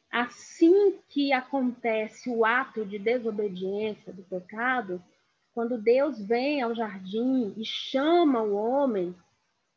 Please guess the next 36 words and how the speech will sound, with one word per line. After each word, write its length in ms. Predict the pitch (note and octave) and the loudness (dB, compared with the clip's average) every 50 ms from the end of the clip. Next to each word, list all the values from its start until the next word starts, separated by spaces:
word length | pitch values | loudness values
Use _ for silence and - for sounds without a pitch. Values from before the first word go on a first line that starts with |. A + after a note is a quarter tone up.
| _ _ _ _ _ _ _ _ _ _ _ - | _ _ _ _ _ _ _ _ _ _ _ -16
a 60 | - | -12
primeira 540 | - - C#4 C#4 C4+ C4 C4+ D4+ D#4+ E4+ D#4+ | -6 -2 0 0 2 4 4 4 4 2 0
coisa 420 | D#4+ - - C4+ C4 C#4+ C#4 C#4+ | -2 0 0 2 2 2 0 -2
do 100 | A#3+ C4+ | -4 -2
homem 220 | C4 C4 C#4 C4 | -2 -2 -2 -2
falar, 400 | C4+ - C4+ B3+ B3 A#3+ C4 D4 | -4 -4 -2 0 0 0 0 0
né, 220 | D4 C#4+ C#4+ D#4+ D#4+ | 0 0 0 0 -2
que 120 | D#4 - | -2 -6
estava 440 | A3+ - - - - - A#3 A3+ A3+ | -12 -14 -16 -8 -4 -4 -2 -2 -2
escondido 640 | A3+ - _ B3+ C4 C4 B3 - B3 C4+ D4 B3+ D4 | -6 -6 _ -2 -2 -2 -2 -2 -2 -2 -2 -2 -4
e 80 | D4 | -6
que 120 | C#4 - C4+ | -6 -6 -8
estava 240 | - A#3+ A#3+ B3 A#3 | -6 -4 -4 -4 -6
com 140 | - - | -4 0
medo 340 | C4 B3+ A#3+ A#3 A3+ G#3+ A3+ | 0 2 2 2 2 0 0
de 140 | A3 A#3+ D4+ | -2 -4 -2
Deus, 560 | C4 A#3+ B3+ A#3+ B3 C4+ D#4 E4+ E4 - - _ _ | 0 2 4 4 4 4 2 0 -2 -8 -16 _ _
ele 160 | - C4 C4 | -6 -6 -4
fala, 340 | C4 - B3+ A#3 B3+ C#4 C#4+ | -2 0 0 2 4 4 4
"Ó, 40 | C4+ | 2
foi 140 | - C4 C4 | 0 -2 -4
a 40 | C4 | -4
mulher 300 | C4+ D#4 D4+ C#4 C4+ C4+ | -2 -2 -2 -2 -2 -4
que 80 | C#4 | -6
o 60 | - | -10
Senhor 160 | - D4+ D4 C#4+ | -10 -6 -4 -2
me 120 | D#4+ F#4 | -2 -2
deu." 280 | D#4+ A3+ E3 D#3 D3+ - _ _ _ - | -2 -2 -4 -4 -8 -12 _ _ _ -6
Então, 280 | A#3+ B3 B3 B3+ C#4+ | -6 -2 0 2 2
aqui 600 | D4+ D4+ D4+ - - D#4 E4+ F#4 G4 F4+ - - - - - | 2 0 0 2 6 8 8 10 8 8 6 2 -4 -2 0
<laughs> 300 | E4 D4 - D4 - - - - - - - - - | 0 0 0 -2 -10 -12 -14 -18 -18 -20 -16 -10 -6
já 260 | A#3+ B3 D4 C#4+ C4+ | -2 2 4 6 6
é 120 | C#4 D4 | 6 4
o 80 | D#4 D#4 | 2 0
primeiro 520 | D#4 F4 E4 D4 C4 C4 D4 E4 G4 G#4 G#4 - - | 2 4 4 4 6 6 4 4 4 2 0 0 0
ponto, 540 | D#4 B3+ A#3+ A3+ A3 A3+ B3 C4+ B3 - | 2 4 4 6 6 6 4 4 4 4